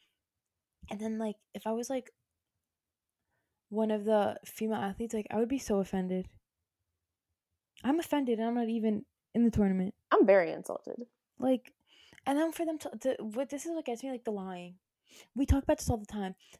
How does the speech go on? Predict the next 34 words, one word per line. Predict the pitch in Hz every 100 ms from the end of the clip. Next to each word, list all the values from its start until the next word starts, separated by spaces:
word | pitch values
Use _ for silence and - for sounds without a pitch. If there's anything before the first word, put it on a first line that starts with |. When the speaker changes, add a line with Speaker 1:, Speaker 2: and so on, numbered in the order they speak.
| _
Speaker 1:
'cause | 233
we | 254
always | 262
talk | 277
about, | 262 247
like, | 220 208 _ _ _ _ _
when | 233 226
people | 226 226
give, | 208 214 202
like, | 196 185 -
horrible, | - - 208 196 202 202 208
like, | 202 190 - _ _ -
apologies | - - 196 202 196 208
or, | 202
like, | 196 185 - _ _ _ _ _ _
it | 208
looks | 226 240
like | 233
they | 208
Googled, | 175 196 185 208 196
like, | 185 - _
the | 196 190
best | 208 196 -
P | 190
R | 190 196
apology, | 208 220 226 226
you | 247 247
know? | 254 254 _ _ _
Like, | 214 208 214
Speaker 2:
Mm-hmm. | 175 277 311
<laughs> | 453 - 494
Speaker 1:
they're | 392
lying. | 226 247 233 202 196
Like, | 226